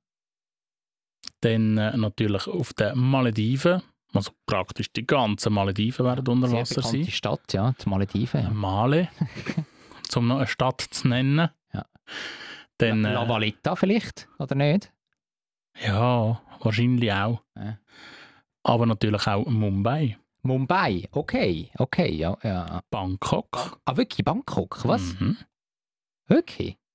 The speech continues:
Speaker 1: Mhm.
Speaker 2: Ja.
Speaker 1: Dann auch Macau.
Speaker 2: Ja.
Speaker 1: Shenzhen.
Speaker 2: Ja.
Speaker 1: So chinesische.
Speaker 2: Äh, Ma-, Macau ist ja das Las Vegas, äh, von, von fern, Fernost. Gell?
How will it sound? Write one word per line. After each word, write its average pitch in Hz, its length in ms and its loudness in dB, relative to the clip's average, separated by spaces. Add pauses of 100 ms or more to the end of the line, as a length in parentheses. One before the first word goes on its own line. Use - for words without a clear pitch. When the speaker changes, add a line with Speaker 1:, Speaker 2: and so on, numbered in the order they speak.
Speaker 1:
Mhm. 113 560 2
Speaker 2:
Ja. 185 220 -4 (1000)
Speaker 1:
Dann 113 220 2
auch 107 280 2
Macau. 104 720 2 (380)
Speaker 2:
Ja. 107 140 -10 (1040)
Speaker 1:
Shenzhen. 127 840 0 (220)
Speaker 2:
Ja. 120 120 -8 (180)
Speaker 1:
So 113 100 -4
chinesische. 127 880 0 (240)
Speaker 2:
Äh, - 220 -8
Ma-, 123 200 0
Macau 131 500 2
ist - 160 2
ja 135 100 6
das 120 120 -2
Las 113 380 2
Vegas, 107 920 0 (680)
äh, 139 80 -8
von, 117 380 2
von 113 180 0
fern, 110 580 2
Fernost. 107 800 2 (1040)
Gell? 123 280 2